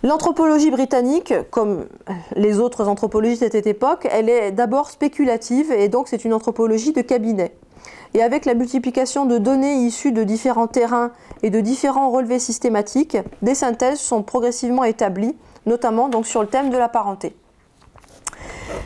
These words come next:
Mais dès la fin du dix-neuvième siècle, de plus en plus d'ethnologues entreprennent des re-, des enquêtes de terrain,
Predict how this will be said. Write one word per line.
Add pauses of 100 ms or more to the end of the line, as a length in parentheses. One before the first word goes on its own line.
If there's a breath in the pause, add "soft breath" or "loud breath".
(300 loud breath)
Mais
dès
la
fin
du
dix-neuvième
siècle,
de
plus
en
plus
d'ethnologues
entreprennent
des
re-,
des
enquêtes
de
terrain,